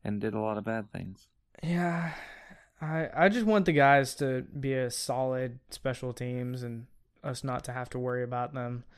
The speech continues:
Speaker 1: Same here.
Speaker 2: fumbling the ball or allowing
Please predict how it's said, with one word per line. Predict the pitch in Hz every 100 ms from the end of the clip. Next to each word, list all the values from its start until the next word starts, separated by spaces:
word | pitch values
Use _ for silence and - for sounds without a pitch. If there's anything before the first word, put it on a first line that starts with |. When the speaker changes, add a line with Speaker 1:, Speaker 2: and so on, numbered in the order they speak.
| -
Speaker 1:
Same | - 113
here. | 104 101
Speaker 2:
fumbling | 147 147 143 143
the |
ball | 139 139 139 135 131 - - - _ -
or | 127 123 123 123
allowing | 127 127 127 123 123 123 120